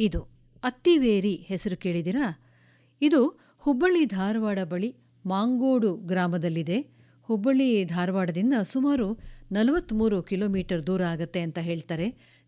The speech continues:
ಗ್ರೇ ಹಾರ್ನ್‌ಬಿಲ್, ಸ್ಪೂನ್‌ಬಿಲ್, ಕಿಂಗ್‌ಫಿಷರ್‌ಗಳನ್ನ ನೋಡ್ಬೇಕು ಅಂದ್ರೆ ನವೆಂಬರ್ ತಿಂಗಳಲ್ಲಿ ನಾವು ಇಲ್ಲಿಗೆ ಬರಬೇಕು. ಬ್ಲ್ಯಾಕ್ ಬಕ್ ಸರೋವರ ಅಂತಾನೆ ಕರೀತಾರೆ. ಬೀದರ್ ಬಳಿ ಇದೆ ಇದು.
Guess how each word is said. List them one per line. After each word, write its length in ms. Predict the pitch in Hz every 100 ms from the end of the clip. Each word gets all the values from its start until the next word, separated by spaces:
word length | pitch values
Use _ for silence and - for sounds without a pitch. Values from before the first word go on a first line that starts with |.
| -
ಗ್ರೇ 220 | 190 208
ಹಾರ್ನ್‌ಬಿಲ್, 600 | 190 196 196 190 226 302 _ _ _
ಸ್ಪೂನ್‌ಬಿಲ್, 680 | - - - 226 226 202 269 339 _ _ _ _
ಕಿಂಗ್‌ಫಿಷರ್‌ಗಳನ್ನ 880 | - 262 349 349 - 262 226 226 214 208
ನೋಡ್ಬೇಕು 540 | 190 208 202 196 196
ಅಂದ್ರೆ 580 | 180 208 202 190 _ _ -
ನವೆಂಬರ್ 480 | 185 190 302 311 262
ತಿಂಗಳಲ್ಲಿ 600 | - 180 170 185 214 170
ನಾವು 300 | 175 170 185
ಇಲ್ಲಿಗೆ 400 | 202 185 190 180
ಬರಬೇಕು. 580 | 220 233 160 156 - - _ _ 196
ಬ್ಲ್ಯಾಕ್ 360 | 208 285 -
ಬಕ್ 200 | 339 339
ಸರೋವರ 480 | - 208 226 240 214
ಅಂತಾನೆ 500 | 185 190 196 208 196
ಕರೀತಾರೆ. 640 | 175 175 175 180 160 214 - _ _ -
ಬೀದರ್ 380 | 208 311 330 277
ಬಳಿ 260 | 214 190
ಇದೆ 220 | 185 180
ಇದು. 360 | 165 165 220 -